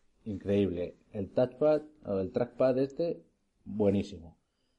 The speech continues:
Pero a mí donde me quema es en el puerto U S B. Que vale, puede ser el futuro porque ya nadie tiene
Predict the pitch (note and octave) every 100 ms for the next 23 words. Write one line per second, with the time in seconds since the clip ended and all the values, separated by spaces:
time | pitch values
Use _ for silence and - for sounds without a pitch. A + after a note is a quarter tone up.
0 | _ _ - C3 B2+ C#3 C#3+ C3 A2+ G#2+
1 | G#2 C3+ C3+ C3+ - B2 A2+ A2 F#2 E2+
2 | _ - F#2+ D2 E2+ - D#2+ - _ _
3 | _ _ _ _ _ A#2+ C3 A#2 G2+ -
4 | D3 D#3+ E3 D3+ E3 D3+ E3 C#3+ A#2+ A#2
5 | A2+ B2+ A2+ A#2+ A2+ A2+ A2+ A2 A2